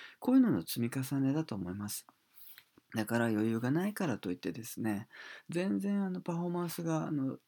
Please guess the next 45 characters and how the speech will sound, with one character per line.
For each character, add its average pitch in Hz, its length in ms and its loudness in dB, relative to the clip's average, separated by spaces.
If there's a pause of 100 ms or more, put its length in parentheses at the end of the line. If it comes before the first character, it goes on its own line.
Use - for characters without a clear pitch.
(640)
高 165 280 2
く 95 100 0
で 104 120 -2
き 135 120 -2
ま 160 160 2
す - 140 -4
よ。 - 140 -8 (120)
全 120 460 2
然 127 140 2
い 123 40 0
け 127 100 -2
ま 117 160 -4
す。 - 140 -16 (720)
あ - 60 -6
の、 127 220 -2
今 185 260 4
こ 123 160 2
の 123 120 4
時 123 280 -2
っ 143 80 -2
て - 160 -4
い - 20 2
う 95 40 -2
も 104 120 0
の 113 140 0
を 107 80 -4
徹 117 180 -6 (100)
底 143 140 2
し 135 100 -2
て 131 120 -2
集 131 240 0
中 131 160 -4
し 131 80 -4
て - 120 -4
や 127 80 2
れ 135 120 0
ば 104 120 -4
い 101 40 -2
い - 20 -2
だ 98 140 -4
け 87 100 -8
で - 80 -4
す - 140 -8
か - 100 -12
ら。 - 120 -16